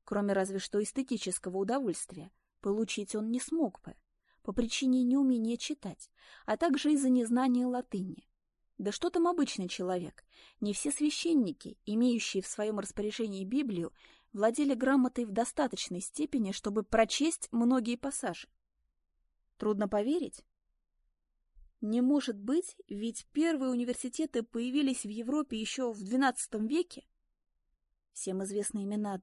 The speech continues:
Данте, Боккаччо, Чоссера, Фомы Аквинского, Роджера Бэкона, Эразма Роттердамского.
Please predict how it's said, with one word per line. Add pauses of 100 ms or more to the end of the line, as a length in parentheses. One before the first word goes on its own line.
Данте,
Боккаччо,
Чоссера, (300)
Фомы
Аквинского, (280)
Роджера
Бэкона,
Эразма
Роттердамского.